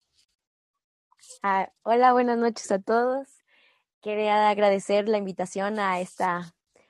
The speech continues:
pues, esta entrevista, o esta charla. <laughs> Mi nombre es Cintia Ruiz, eh, mejor conocida como Chispa en el mundo de la gimnasia.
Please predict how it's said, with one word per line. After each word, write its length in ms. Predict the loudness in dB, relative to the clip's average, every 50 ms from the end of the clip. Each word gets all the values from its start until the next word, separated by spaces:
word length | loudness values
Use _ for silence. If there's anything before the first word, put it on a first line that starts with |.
| _ _ _
pues, 160 | -6 -6 -6
esta 160 | -6 -6 -6
entrevista, 640 | -6 -4 -4 -4 -6 -6 -6 -6 -6 -6 -6 -6 -10 -8
o 60 | -8
esta 240 | -6 -4 -4 -6 -6
charla. 540 | -4 -2 -2 -2 0 -2 -4 -6 -6 -12 _ _ _ _ _
<laughs> 720 | _ -8 -6 -6 -6 -10 _ _ -20 -20 _ _ _ _
Mi 120 | -6 -4 -2
nombre 220 | -2 0 0 -2
es 60 | -2
Cintia 260 | -2 -4 0 0 0 2
Ruiz, 420 | 2 0 0 -2 -6 -12 -20 _ _ _ _ _ _ _ _ _ _ _ _
eh, 360 | -8 -6 -4 -4 -4 -4 -6
mejor 300 | -6 -8 -8 -6 -6 -6 -6
conocida 420 | -6 -6 -6 -8 -6 -6 -6 -6
como 220 | -6 -8 -10 -12 -12
Chispa 580 | -12 -8 -6 -6 -6 -8 -2 -2 0 0 0 -4 -12 _ _ _
en 140 | -10 -8 -8
el 80 | -6
mundo 180 | -6 -6 -6 -4
de 60 | -4
la 100 | -4 -6
gimnasia. 560 | -8 -10 -12 -10 -10 -10 -10 -10 -12 -14 -14